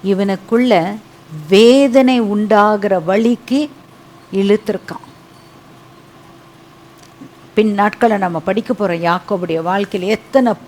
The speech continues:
பாடுகளுக்குள்ள போனாருன்னு சொல்லி. கர்த்தர் தருகிற ஆசீர்வாதம்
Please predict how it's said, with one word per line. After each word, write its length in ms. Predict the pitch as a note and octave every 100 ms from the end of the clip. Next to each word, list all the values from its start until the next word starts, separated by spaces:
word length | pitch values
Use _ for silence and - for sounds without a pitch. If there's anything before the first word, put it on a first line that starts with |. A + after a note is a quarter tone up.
| - -
பாடுகளுக்குள்ள 680 | G#3+ B3 B3+ A#3 G#3 F#3+ E3+ -
போனாருன்னு 500 | F3+ F3 D#3+ D#3+ D#3
சொல்லி. 180 | - G2 - - - - - - - - - - - - - - - - - - - - - - - - - - - - - - - - - -
கர்த்தர் 540 | A#3 A#3 - B3+ B3 A3+ -
தருகிற 320 | F#3 F#3+ F3 D#3
ஆசீர்வாதம் 680 | F#3 - G3+ F3 D#3 D3 D#3